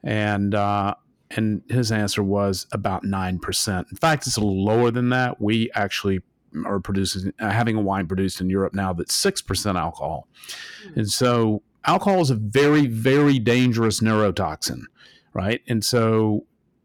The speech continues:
Speaker 1: we need to be very careful with our dosage. And I enjoy drinking wine and a lot of it.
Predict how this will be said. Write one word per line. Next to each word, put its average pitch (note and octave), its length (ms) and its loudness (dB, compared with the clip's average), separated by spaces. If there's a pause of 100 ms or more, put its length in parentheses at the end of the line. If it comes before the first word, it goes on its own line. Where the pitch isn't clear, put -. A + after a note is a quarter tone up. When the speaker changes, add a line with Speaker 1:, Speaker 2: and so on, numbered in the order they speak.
Speaker 1:
we A#2 600 2
need C3+ 420 2
to C#3 60 0
be A#2 140 2
very A2+ 300 2
careful A2+ 340 0
with G#2 160 0
our F#2+ 140 -2
dosage. G2+ 720 0
And A2+ 160 -4 (160)
I D#3 140 0
enjoy G#2+ 400 2
drinking G2+ 540 -2
wine G2+ 520 0 (180)
and C3+ 380 0 (180)
a C3 80 2
lot C#3+ 260 2
of C#2+ 160 -6
it. - 120 -14